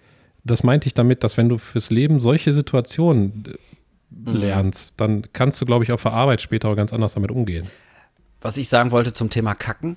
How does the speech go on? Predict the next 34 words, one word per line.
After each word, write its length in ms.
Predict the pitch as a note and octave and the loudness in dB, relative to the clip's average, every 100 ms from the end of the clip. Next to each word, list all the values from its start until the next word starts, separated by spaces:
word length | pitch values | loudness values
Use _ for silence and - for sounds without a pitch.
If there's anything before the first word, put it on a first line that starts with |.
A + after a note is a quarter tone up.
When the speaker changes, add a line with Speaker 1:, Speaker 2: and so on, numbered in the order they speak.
| - | -8
Speaker 2:
ja, 200 | G#2 G#2 - | -6 -6 -8
ich 100 | - | -6
find 220 | B2 A#2+ | -4 -4
ja, 100 | A#2 | -6
Kacke 360 | - B2+ - G#2 | -6 -10 -8 -8
und 100 | A#2+ | -6
so 140 | A#2 | -6
ist 140 | - - | -8 -4
immer 320 | A#2+ A2+ - _ - | -2 -4 -6 _ -6
unerschöpflicher 760 | C3 C3+ - C#3+ - B2 A2+ | -2 -2 -2 -4 -4 -6 -6
Quell 340 | - - A#2+ B2 | -6 0 2 2
des 160 | - | -4
Frohsinns. 560 | - - G#2 B2 C#3+ D3 | -12 -8 -4 -2 -2 -4
Also 160 | F#2 F#2 | -6 -6
es 80 | |
kommt 140 | - A2+ | -4 -6
natürlich 340 | G#2+ A#2+ A#2 | -4 -4 -4
darauf 240 | G2+ F#2+ - | -4 -6 -4
an, 240 | A#2+ D3+ _ _ _ _ | -6 -6 _ _ _ _
in 120 | A2 G2 | -6 -4
welchem 280 | G#2 G#2+ - | -2 -4 -2
Kontext, 640 | G#2 C#3 - D#3 - - | -2 -2 -4 -8 -10 -10
aber 180 | G#2 G2+ | -4 0
meistens 380 | G#2 A#2+ B2+ - | 0 -2 -6 -4
finde 140 | B2 | -4
ich 60 | A2+ | -2
die 80 | G#2+ | -4
Sachen 260 | G2+ A2 F#2+ | -4 -4 -2
mega 200 | A2 F#2 | -2 -2
lustig, 420 | G#2+ - C#3+ - | -4 -8 -12 -10
also 200 | F2+ E2+ | -10 -8
Wortspiele 580 | F#2+ G2+ - - F#2 F#2 | -6 -8 -10 -8 -6 -6
und 140 | G2+ | -8
so. 160 | - | -8